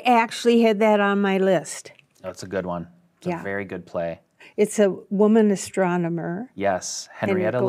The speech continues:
Speaker 2: Leavitt.
Speaker 1: back to the nineteen hundreds.
Speaker 2: That's right.
Speaker 1: Yeah, and I, I'm into that.
Speaker 2: Yeah.
Speaker 1: I like that stuff.
Speaker 2: It'll be good.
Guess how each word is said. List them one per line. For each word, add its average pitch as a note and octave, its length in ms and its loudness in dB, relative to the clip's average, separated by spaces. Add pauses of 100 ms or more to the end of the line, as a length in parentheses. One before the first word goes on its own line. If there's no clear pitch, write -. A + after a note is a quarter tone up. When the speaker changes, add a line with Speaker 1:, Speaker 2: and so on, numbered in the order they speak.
(120)
Speaker 2:
Leavitt. F#3 120 -6
Speaker 1:
back A3 320 0
to G#3 120 -4
the F3+ 140 -2
nineteen F#3 580 -2
hundreds. F3+ 920 -8 (160)
Speaker 2:
That's - 180 -12
right. A2+ 260 -4 (300)
Speaker 1:
Yeah, E3+ 140 -2 (120)
and G3 180 -2
I, F#3+ 180 0
I'm G#3 300 2
into A3 260 2
that. D#3+ 260 -6 (320)
Speaker 2:
Yeah. F3+ 280 -8
Speaker 1:
I G3 40 -8
like F#3 220 -6
that E3 200 -8
stuff. - 320 -14 (180)
Speaker 2:
It'll G2 120 -10
be A2 140 -6
good. G2+ 320 -4